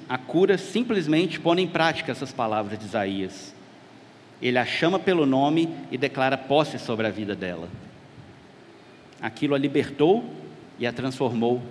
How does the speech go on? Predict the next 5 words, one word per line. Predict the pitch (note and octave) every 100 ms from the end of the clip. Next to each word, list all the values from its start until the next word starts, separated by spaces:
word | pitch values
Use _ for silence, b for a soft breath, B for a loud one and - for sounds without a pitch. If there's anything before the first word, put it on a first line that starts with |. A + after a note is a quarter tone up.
| -
profundamente. | B2+ D3+ C#3 B2 A#2 F#2 E2 - - - - - - - - - - - - - - - - - - - - - - - - -
Depois | C3 B2+ C#3+ D3
que | B2
Jesus | B2+ A#2+ B2
morreu | B2 G#2 C3 C#3+ D#3+